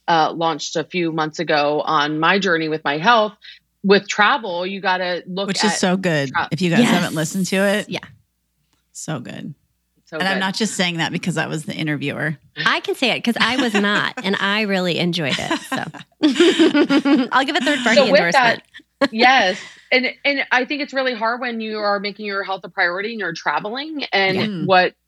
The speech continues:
Speaker 1: pr-, planning and preparation matters. Um, so making sure you have a water plan, right? You can't take water on the plane. So, uh, my first stop is always a Walgreens or C V S or Walmart or Target and getting a
Speaker 3: Mm-hmm.
Speaker 1: bunch of waters.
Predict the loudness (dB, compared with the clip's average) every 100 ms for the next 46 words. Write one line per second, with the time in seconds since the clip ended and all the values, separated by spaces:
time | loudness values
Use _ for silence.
0 | _ -8 -8 -6 -2 2 2 2 2 0
1 | -2 -2 0 0 0 0 0 0 0 -2
2 | -2 2 4 4 2 -6 -12 -16 -18 -20
3 | -20 -2 4 4 4 -2 -10 -2 0 0
4 | -2 -4 -6 -2 -2 0 -2 -2 -4 -2
5 | -2 -2 -2 -4 -6 -6 -4 -2 -2 -2
6 | -2 -2 -2 -2 2 2 4 0 -2 -6
7 | -4 -4 -6 -12 _ -6 0 4 4 6
8 | 4 2 -8 -4 -6 -4 -6 -4 -4 -4
9 | -4 -2 -2 -2 -4 -4 -6 -6 -6 2
10 | 4 4 0 -4 -4 0 0 0 0 0
11 | -2 -4 -4 -2 -2 -2 -2 0 2 2
12 | 0 -2 -2 2 4 4 2 0 -4